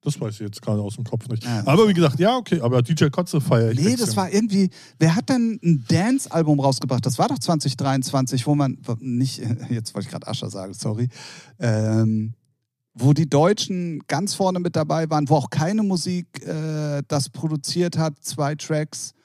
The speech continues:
Speaker 2: Und da war er doch auch dabei, oder nicht? Boah, gefährliches
Speaker 1: Peter
Speaker 2: Halbwissen.
Speaker 1: Fox oder meinst du
Speaker 2: Nein,
Speaker 1: sowas,
Speaker 2: nee,
Speaker 1: oder?
Speaker 2: internationaler Welt-,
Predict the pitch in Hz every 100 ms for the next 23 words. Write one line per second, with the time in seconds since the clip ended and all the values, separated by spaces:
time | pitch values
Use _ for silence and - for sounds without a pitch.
0 | _ _ - 135 135 151 147 185 151 -
1 | - 139 113 107 107 104 104 107 - _
2 | _ _ - 92 98 120 110 101 98 104
3 | 107 110 110 - 190 - 233 185 160 147
4 | 135 123 147 175 240 123 113 196 233 131
5 | 220 277 262 233 220 220 202 202 196 151
6 | 185 214